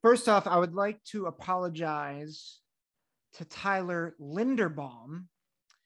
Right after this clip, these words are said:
because I kept saying your name is Lindenbaum, and I have besmirched the greatest center, I think, in the country,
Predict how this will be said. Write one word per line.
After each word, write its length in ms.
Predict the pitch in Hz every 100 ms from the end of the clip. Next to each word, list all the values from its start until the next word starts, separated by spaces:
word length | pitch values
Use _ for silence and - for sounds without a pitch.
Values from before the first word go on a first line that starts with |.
| _ _
because 320 | 170 165 208
I 100 | 214
kept 380 | 208 - 220 -
saying 640 | - - 175 170 170 170 160
your 220 | 165 160
name 600 | 147 143 143 143 147 139 _ _ _ _ _ -
is 220 | 175 147
Lindenbaum, 840 | 147 160 160 147 135 127 107 113 127 - -
and 160 | 151
I 160 | 151 165
have 300 | 170 160 151 _ _ _ _ _ _ 151
besmirched 920 | 185 - - 220 226 226 - - -
the 140 | 180
greatest 920 | 156 165 180 202 220 220 - - - - _ -
center, 480 | - 214 202 190 170
I 100 | 170
think, 280 | 202 180
in 100 | 170
the 60 | 160
country, 800 | - 214 247 - 151 131 139 151